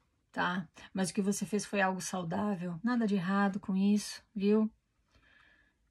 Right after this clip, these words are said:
A mãe natureza é muito sábia, você tem esse poder dentro de você pra você não sair tendo relações sexuais por aí aos doze, treze anos de idade, engravidando meninas de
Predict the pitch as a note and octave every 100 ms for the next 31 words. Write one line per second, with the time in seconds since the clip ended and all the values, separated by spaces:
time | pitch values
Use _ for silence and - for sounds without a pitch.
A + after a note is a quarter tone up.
0 | - G#3+ G#3 G#3 G3+ G3+ G3 G3 G3 G3
1 | G3+ - G3+ G3+ G#3 G3 F#3+ F3 G3+ G#3
2 | G3 G3+ - F#3 F#3 F#3+ G3 F#3+ F#3 F3+
3 | F3 - G#3 G#3 F#3+ F3+ F#3+ F#3+ - F#3
4 | G3 F#3 F#3 F3 - F#3 F3+ - - F3+
5 | F3 - F3 F3 F3+ E3+ E3 F3+ F3+ F3
6 | F3 E3+ F3 F3 F3 F3 E3 E3+ F3 F3
7 | F3 E3+ E3+ F3 F3 F3 F3 E3+ E3